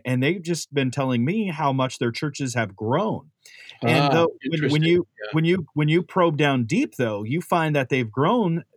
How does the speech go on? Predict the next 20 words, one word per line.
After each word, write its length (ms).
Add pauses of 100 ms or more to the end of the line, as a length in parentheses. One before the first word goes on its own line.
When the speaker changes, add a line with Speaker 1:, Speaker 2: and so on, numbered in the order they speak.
(220)
Speaker 1:
through 600 (400)
those 240
guys 380
that 200 (200)
close 380
the 120
doors. 640
Like, 240
those 180
guys 300
that 160
close 260
the 120
Speaker 2:
Ah, 40
Speaker 1:
doors, 340
Speaker 2:
yeah. 80
Speaker 1:
the 60
people 360
were 160
frustrated. 1080